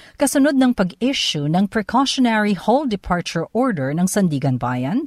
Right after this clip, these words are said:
laban sa kanya. Tinawag ng kampo ni Romualdez na mali at irresponsable ang mga ulat na umalis o tumakas na ang dating House Speaker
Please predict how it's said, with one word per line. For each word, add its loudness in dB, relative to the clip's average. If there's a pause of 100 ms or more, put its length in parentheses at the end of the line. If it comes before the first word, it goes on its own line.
laban -2
sa 0
kanya. 0 (480)
Tinawag 2
ng -2
kampo 0
ni 2
Romualdez 0
na 0
mali -2
at -2
irresponsable 0
ang -2
mga 0
ulat 0
na -2
umalis 2
o -2
tumakas 0
na -2
ang -2
dating 0
House 0
Speaker -4